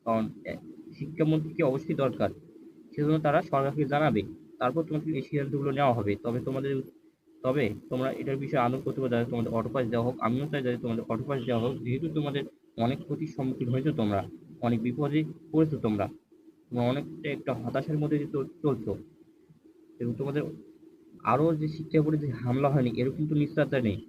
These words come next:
শিক্ষা বোর্ডেও কিন্তু হামলা হতে, হামলা হতে পারে। দুইশো থেকে আড়াইশো যে থানা হামলা হয়েছে বা লুটপাট হয়েছে, এর বাইরেও কিন্তু আরও শিক্ষা বো-, আরও থানায় কিন্তু আগুন দিতে পারে দুর্বৃত্তরা, আরও কিন্তু তোমাদের লিখিত উত্তরপত্র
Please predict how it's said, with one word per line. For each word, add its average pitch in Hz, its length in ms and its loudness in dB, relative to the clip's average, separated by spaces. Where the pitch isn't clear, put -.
শিক্ষা 151 200 0
বোর্ডেও 165 180 4
কিন্তু 160 200 0
হামলা 139 260 -2
হতে, 151 240 0
হামলা 143 340 0
হতে 143 220 0
পারে। 107 240 2
দুইশো 127 340 -2
থেকে 156 200 -2
আড়াইশো 135 380 2
যে 151 160 2
থানা 139 220 2
হামলা 131 260 2
হয়েছে 147 320 4
বা 117 60 -4
লুটপাট 147 360 4
হয়েছে, 123 280 2
এর 117 140 0
বাইরেও 120 240 4
কিন্তু 156 180 -2
আরও 123 160 4
শিক্ষা 156 320 -2
বো-, 156 180 2
আরও 127 160 2
থানায় 147 240 0
কিন্তু 156 300 -2
আগুন 131 600 2
দিতে 156 220 2
পারে 123 180 4
দুর্বৃত্তরা, 123 560 0
আরও 127 180 4
কিন্তু 160 460 0
তোমাদের 123 260 0
লিখিত 156 220 -2
উত্তরপত্র 160 520 0